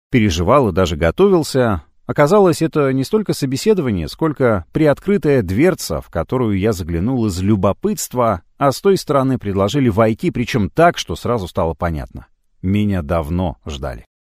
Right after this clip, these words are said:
Когда я только вошёл на территорию психиатрического отделения, меня ошарашил крик, вопль «Дурдом!». Эта начальница так отвечала на все входящие звонки. Она была очень громкой, большой, добродушной,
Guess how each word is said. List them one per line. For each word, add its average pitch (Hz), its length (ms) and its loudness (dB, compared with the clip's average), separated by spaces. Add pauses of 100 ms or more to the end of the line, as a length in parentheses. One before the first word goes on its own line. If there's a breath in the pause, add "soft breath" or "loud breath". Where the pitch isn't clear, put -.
(500)
Когда 156 280 4
я 147 40 2
только 143 280 0
вошёл 131 480 2
на 101 100 0
территорию 107 540 -4
психиатрического 98 840 -4
отделения, 127 560 0
меня 107 280 0
ошарашил 98 500 -4
крик, - 340 -10
вопль 92 380 -2
«Дурдом!». 208 1120 2 (800)
Эта 147 240 0
начальница 127 920 -2
так 127 200 -4
отвечала 104 500 -6
на 67 160 -8
все - 160 -8
входящие 82 540 -8
звонки. 73 580 -10 (380)
Она 98 220 -6
была 80 160 -6
очень 127 300 -4
громкой, 120 460 0
большой, 82 500 -4
добродушной, 90 800 -4